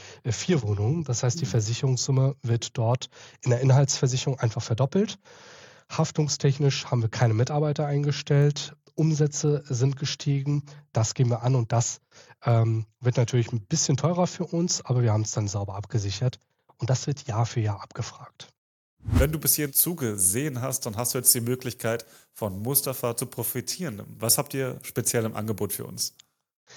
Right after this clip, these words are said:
Speaker 1: Ja, als, ähm, Kunden von Fevo Butler profitiert ihr von einem Discount von fünfzehn Prozent. Da geht ihr einfach über den Link in den Shownotes, ähm, und dann werdet ihr diesen Discount auf den Abschluss eurer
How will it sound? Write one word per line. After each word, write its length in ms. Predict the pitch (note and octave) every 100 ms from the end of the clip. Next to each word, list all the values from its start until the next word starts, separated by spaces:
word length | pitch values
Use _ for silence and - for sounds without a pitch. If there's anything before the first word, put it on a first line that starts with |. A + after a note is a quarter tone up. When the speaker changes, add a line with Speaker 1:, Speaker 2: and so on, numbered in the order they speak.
| - - -
Speaker 1:
Ja, 320 | C#3 C3+ F#2+ A#2+
als, 480 | B2+ B2+ A#2+ - C#3
ähm, 520 | C3 B2+ B2 B2 A#2+ A2
Kunden 260 | - G3 F#3
von 160 | - C#3+
Fevo 280 | - F3 C3
Butler 640 | A2+ A2 B2 B2 C#3+ D#3 -
profitiert 600 | - C3 - - C#3+ D3 -
ihr 280 | C#3 C3+ C3+
von 320 | - - B2
einem 260 | - B2+ A#2+
Discount 440 | D#3+ - D3 C3+
von 120 | -
fünfzehn 460 | B2 - D#3+ - C#3
Prozent. 560 | - B2 C3+ E3 - -
Da 80 | C3
geht 220 | B2 D#3
ihr 80 | C#3+
einfach 340 | D3 D3 D3 C#3
über 160 | B2+
den 140 | A#2+ A#2
Link 360 | A2 C3+ G3+ - -
in 120 | D#3
den 160 | D#3 B2+
Shownotes, 600 | - D#3 D#3 E3 E3+ - - - - - -
ähm, 360 | C#3 C3 C3 C3+
und 200 | - A#2+
dann 300 | A#2+ C3+ C3+ -
werdet 600 | B2 B2 C3 C3 - -
ihr 260 | B2+ B2 A2+
diesen 380 | B2+ C3 C#3
Discount 720 | B2 B2 - - B2+ B2 - -
auf 200 | A#2+ -
den 140 | A#2
Abschluss 520 | - C3 - B2+ - -
eurer 320 | A#2 A2